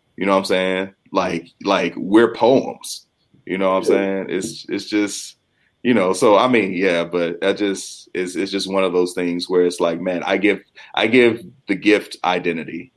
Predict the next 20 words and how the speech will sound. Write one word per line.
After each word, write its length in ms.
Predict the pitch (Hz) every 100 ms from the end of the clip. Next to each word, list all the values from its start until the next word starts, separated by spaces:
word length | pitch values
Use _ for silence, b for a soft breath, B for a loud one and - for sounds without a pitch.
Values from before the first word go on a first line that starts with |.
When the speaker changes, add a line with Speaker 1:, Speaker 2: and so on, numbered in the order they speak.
| _
Speaker 1:
The 100 | 98
gift 200 | 95 104
doesn't 240 | 98 92 90
give 180 | 90
me 160 | 87 82
identity. 580 | 78 - 69 69 64 - _ _ _
Speaker 2:
Yeah. 220 | 80 80 - _ _ _ _ _ _
Yeah. 300 | 90 87 85 _ _ _ -
Yeah. 320 | 95 90 87 -
That's, 500 | 98 92 92 - - _ _ _ _ _ _ _ b b b b b b b _ -
that's 260 | 104 110
good, 400 | - 107 98 90
man. 540 | 87 90 92 90 92 90
Uh, 560 | 90 92 87 82 - B B B B B
no, 220 | 92 95
Slangston 640 | 90 - 104 113 - 92 87
is 180 | 87 -
a 80 |
beast 320 | - 80 - -
too. 340 | 80 78 -